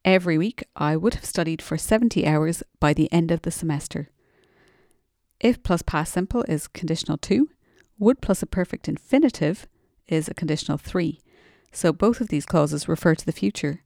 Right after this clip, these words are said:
Again, this is hypothetical and probably counter to your expectation. You don't actually believe that you'll do five hours of study every week.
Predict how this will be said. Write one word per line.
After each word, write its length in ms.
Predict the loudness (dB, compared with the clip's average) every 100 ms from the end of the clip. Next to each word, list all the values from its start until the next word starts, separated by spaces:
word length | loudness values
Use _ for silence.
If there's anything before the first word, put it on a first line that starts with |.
| _ _ _ _
Again, 300 | -2 0 2
this 160 | 0 -4
is 100 | -4
hypothetical 720 | -2 0 0 -2 -2 0 -2 0
and 280 | -2 -2 -4
probably 340 | -2 -2 -4
counter 460 | -4 0 0 0 -2
to 140 | 0
your 140 | 0 0
expectation. 800 | -4 -6 -6 -4 -4 -2 -4 -6 _ _ _
You 140 | -4 2
don't 280 | 4 2 0
actually 380 | -2 -2 -6 -4
believe 300 | -2 -4 -4
that 140 | -4
you'll 160 | -4 -2
do 220 | -2 -4
five 340 | -4 -4 -2
hours 280 | -2 -4 -6
of 80 | -8
study 400 | -4 -4 -4 -10 _ _ -8
every 300 | -6 -4 -4
week. 300 | -4 -8